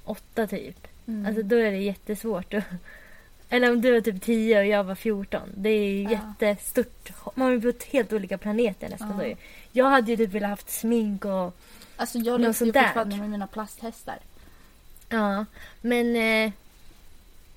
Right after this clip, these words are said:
Speaker 1: nej, men jag läste ju den. Alltså jag tyckte den var
Speaker 2: Jag
Speaker 1: jättebra.
Speaker 2: har ingen aning. <laughs>
Speaker 1: Jo, den som är lite lila. Den
Speaker 2: Ja.
Speaker 1: blev ju jättebra.
Speaker 2: Och så he-, hette den typ en någonting. Jag vet
Speaker 1: Mm.
Speaker 2: inte vad den heter.
Speaker 1: Men tror, om vi ska grotta lite här med presenter och dig.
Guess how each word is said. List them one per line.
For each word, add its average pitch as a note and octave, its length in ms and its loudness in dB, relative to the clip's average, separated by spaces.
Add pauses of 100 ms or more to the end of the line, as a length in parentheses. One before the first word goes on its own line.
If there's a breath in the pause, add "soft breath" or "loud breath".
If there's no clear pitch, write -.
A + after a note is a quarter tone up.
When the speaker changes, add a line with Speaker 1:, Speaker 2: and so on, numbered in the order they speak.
(300)
Speaker 1:
nej, G#3 360 -2
men C#4+ 140 0
jag A3 80 2
läste D4 300 0
ju A4 60 2
den. - 100 -4 (120)
Alltså A#3 200 -4
jag A3+ 300 2
tyckte D4+ 180 -4
den A#3+ 60 -2
var G#3 60 -2
Speaker 2:
Jag G#3+ 80 0
Speaker 1:
jättebra. A#3+ 440 -6
Speaker 2:
har B3 120 -10
ingen A3+ 200 -10
aning. A3+ 480 -8 (120)
<laughs> D4+ 120 2
Speaker 1:
Jo, C4+ 540 8
den D4+ 160 6
som C4+ 100 -2
är C4 120 4
lite A#3 240 0
lila. A#3 280 0 (580)
Den A#3+ 180 0
Speaker 2:
Ja. A3+ 40 4
Speaker 1:
blev E4 240 4
ju B3+ 60 2
jättebra. C4 500 -2
Speaker 2:
Och B3+ 60 -2
så C4 120 -2
he-, B3+ 220 0 (120)
hette A#3+ 300 -8
den G3+ 140 -6
typ G3 200 -12
en G3 360 -8
någonting. - 420 -14 (160)
Jag A3+ 100 -4
vet A3 80 0
Speaker 1:
Mm. A3 120 0
Speaker 2:
inte A#3 160 -8
vad G#3 100 -16
den G#3 140 -12
heter. - 220 -16
Speaker 1:
Men C#4 220 4
tror, D4 340 2
om C#4 80 0
vi C4+ 100 2
ska B3+ 160 4
grotta C4+ 500 0
lite C#4+ 220 2
här A#3 100 0
med G#3 180 -2
presenter A3 520 2
och G3+ 100 0
dig. - 340 0